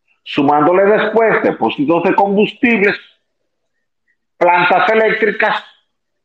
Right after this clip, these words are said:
líneas de alta tensión. Todo eso tiene que entrar en un proceso de revisión. Y estructuras que están en proceso de construcción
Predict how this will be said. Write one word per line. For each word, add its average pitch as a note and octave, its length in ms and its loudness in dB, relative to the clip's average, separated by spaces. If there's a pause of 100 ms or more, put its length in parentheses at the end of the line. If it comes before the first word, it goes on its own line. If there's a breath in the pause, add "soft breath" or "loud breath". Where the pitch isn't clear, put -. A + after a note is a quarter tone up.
(180)
líneas D#3+ 420 2
de B2+ 100 2
alta B2+ 340 0
tensión. F#2 520 -6 (760)
Todo A#3+ 280 2
eso A#3+ 160 0
tiene B3 160 2
que A3+ 80 0
entrar A3 200 2
en A#3 80 0
un F3+ 40 -2
proceso G#3 400 0
de G3+ 80 2
revisión. D#3+ 880 0 (1300)
Y F#3 120 2
estructuras C4+ 600 2
que C4+ 80 0
están C4 260 2
en A3 160 0
proceso A3+ 460 0
de B3+ 100 2
construcción G3 920 0